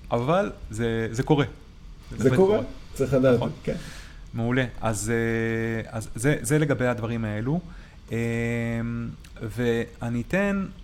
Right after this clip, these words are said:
Speaker 1: אולי עוד איזה טיפ, אם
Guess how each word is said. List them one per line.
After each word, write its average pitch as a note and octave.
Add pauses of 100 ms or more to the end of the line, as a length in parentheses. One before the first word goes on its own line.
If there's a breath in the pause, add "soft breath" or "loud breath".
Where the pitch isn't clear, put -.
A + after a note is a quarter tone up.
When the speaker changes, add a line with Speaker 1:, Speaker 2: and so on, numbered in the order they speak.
Speaker 1:
אולי E3 (560)
עוד F#3
איזה D3
טיפ, A#2+ (680)
אם C3